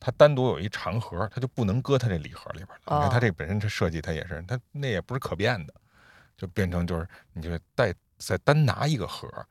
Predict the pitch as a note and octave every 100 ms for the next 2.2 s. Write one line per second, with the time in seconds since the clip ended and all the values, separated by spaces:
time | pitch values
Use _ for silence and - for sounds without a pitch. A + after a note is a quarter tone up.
0 | _ - D#2+ - G#2+ G2+ - - - A2
1 | - - - D#3 B2+ _ _ _ - -
2 | F#2 F#2